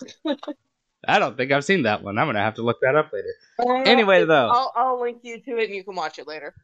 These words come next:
Speaker 2: Okay, cool. Uh, but yeah, so they, they do their, their art lessons. Um, we switch over to, um, Adelaide, whose lawyer friend George, George has come over. Um, they're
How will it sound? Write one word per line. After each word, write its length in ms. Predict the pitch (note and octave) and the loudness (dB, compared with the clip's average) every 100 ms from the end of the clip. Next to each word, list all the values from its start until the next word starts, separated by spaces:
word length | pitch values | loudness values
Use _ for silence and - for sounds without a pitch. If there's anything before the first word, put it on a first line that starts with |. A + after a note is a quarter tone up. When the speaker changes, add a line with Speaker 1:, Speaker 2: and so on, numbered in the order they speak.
| _ _ _ _ E3+ | _ _ _ _ 2
Speaker 2:
Okay, 320 | D#3+ B2+ G#2 | 2 0 -4
cool. 180 | G2 F2+ _ _ _ - | -4 -10 _ _ _ 0
Uh, 180 | E3 D3+ | 2 4
but 120 | F3 | 2
yeah, 140 | C#3+ | 2
so 260 | F#2+ F3 E3+ | 2 4 6
they, 360 | F3 F#3+ F#3+ D#3 | 6 4 4 2
they 220 | F#3+ F#3 | 2 4
do 420 | F#3 F#3 F3+ D3+ | 6 6 6 6
their, 400 | E3+ E3 D#3+ D3+ - | 4 6 6 2 0
their 240 | C#3+ C#3 | 4 4
art 220 | C3 C3 C3+ | 4 2 2
lessons. 600 | B2+ - B2 A#2+ A2 - | -2 -2 -4 -2 -4 -4
Um, 240 | A#2+ G#2 A2 | -2 -2 -2
we 100 | A2+ | -6
switch 300 | A2 C3+ C3 | -4 -2 0
over 500 | C3 A#2+ A#2+ A#2 A2+ _ _ _ _ - | 2 4 4 4 0 _ _ _ _ -4
to, 600 | D3 C3 A#2+ A#2+ A2+ G2+ A#2 | 4 4 4 4 2 0 -2
um, 540 | A#2 G#2+ G2+ G2 G2 _ _ _ _ - | 0 2 -2 -4 -12 _ _ _ _ -2
Adelaide, 420 | E3 D#3 D3+ C#3+ | 0 2 2 2
whose 460 | B2+ B2+ A2+ - - | 0 0 0 -10 -8
lawyer 340 | B2 C3 B2+ | 0 4 4
friend 260 | A#2 B2 A#2 | 2 0 0
George, 640 | A2+ C#3+ C#3+ C#3 C3 - _ _ _ _ - G#2 - | 2 4 4 4 0 -10 _ _ _ _ -18 -18 -10
George 400 | A#2 A#2 A#2 A2+ _ - _ - | 0 4 4 0 _ -20 _ -4
has 540 | C#3+ B2+ B2 A2+ - _ - C3+ C3 | -2 0 -4 -8 -18 _ -14 -8 0
come 200 | C#3+ B2+ | 0 2
over. 520 | A#2+ A#2+ A#2+ A2+ - A2+ | 2 4 2 2 -6 -2
Um, 440 | G#2 G2 G2 G2 | 0 0 -2 -4
they're 400 | A2+ A2 A2 G#2+ | 0 0 0 -6